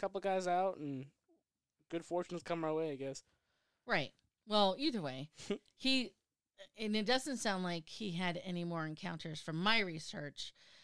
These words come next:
Speaker 2: Uh, but that is one thing that does tend to happen, is that sometimes once you become a victim,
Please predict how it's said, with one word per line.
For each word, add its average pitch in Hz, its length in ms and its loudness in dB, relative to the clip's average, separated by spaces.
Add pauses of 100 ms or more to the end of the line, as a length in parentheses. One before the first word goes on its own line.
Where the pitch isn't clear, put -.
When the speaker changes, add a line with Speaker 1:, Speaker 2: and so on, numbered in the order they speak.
(200)
Speaker 2:
Uh, 175 140 -4
but 180 160 2
that 262 220 6
is 294 260 -2
one 202 240 -2
thing 185 220 -6
that 170 120 -2
does 170 200 -2
tend 196 200 -8
to 190 60 -8
happen, 190 440 -6
is 170 180 -8
that 143 160 -8
sometimes 160 500 -8
once 156 200 -8
you 156 60 -8
become 151 280 -8
a 143 60 -4
victim, 190 420 -6